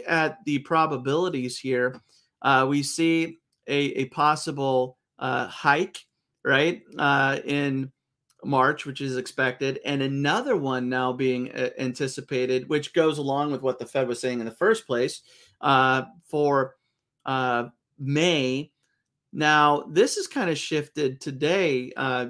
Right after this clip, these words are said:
just during the trading session, because it looked like early on we had maybe one decrease. Uh, now traders, uh, looking at probabilities, uh, there's a greater probability of a decrease in,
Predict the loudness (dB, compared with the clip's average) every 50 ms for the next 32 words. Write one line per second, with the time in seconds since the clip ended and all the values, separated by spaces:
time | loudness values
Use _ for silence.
0 | -6 -4 -2 -2 -2 -2 -4 -4 -2 -2 0 0 -2 -4 -4 -4 -2 0 0 2
1 | 0 0 -4 -6 -4 -2 -2 -2 -2 -4 -4 -6 -4 -4 -4 -4 -2 -2 -2 0
2 | 0 0 -2 -2 -2 -4 -4 -4 -6 -12 -8 _ 0 2 4 4 2 2 2 2
3 | 2 0 0 0 -2 -2 -2 -2 -2 -2 -2 -4 -2 -2 -2 -4 -4 -4 -6 -6
4 | -4 -2 0 0 0 -2 -2 -4 -2 -2 -2 -4 -4 -6 -4 -2 0 0 -2 -4
5 | -6 -12 _ _ _ _ _ _ _ -4 -2 0 0 0 0 0 0 2 2 4
6 | 2 2 0 -2 -2 0 2 2 2 2 0 -2 -4 -6 -6 -6 -6 -4 -4 -2
7 | -2 -2 -2 -4 -4 -4 -4 -2 0 0 0 -2 -2 0 0 2 2 2 2 2
8 | 0 0 -4 -8 -14 _ _ _ _ _ _ -4 0 2 2 4 2 0 0 -2
9 | 2 2 4 4 2 2 0 2 2 2 2 0 -2 0 0 2 2 2 2 2
10 | 2 2 0 0 -2 -2 -4 -4 -4 -4 -2 -2 -2 -4 -6 -10 -14 _ _ _
11 | _ _ -8 -4 -2 0 0 0 0 0 -2 -2